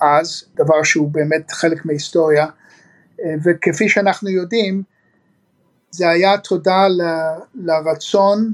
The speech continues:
ולתושייה של הנשיא ניקסון, והוא דחף את זה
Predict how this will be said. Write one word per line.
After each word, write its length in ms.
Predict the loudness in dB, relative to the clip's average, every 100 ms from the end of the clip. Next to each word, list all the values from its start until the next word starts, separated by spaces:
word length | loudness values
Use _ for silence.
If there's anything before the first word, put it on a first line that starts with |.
| -6 -2
ולתושייה 840 | -2 -2 -4 -2 0 2 0 0
של 300 | 0 2 2
הנשיא 380 | 0 -4 -4 -2
ניקסון, 380 | -4 -6 -14 -20 _ _ _ _ _ _
והוא 200 | 0 0
דחף 400 | 0 0 0 0 -4
את 80 |
זה 120 | -6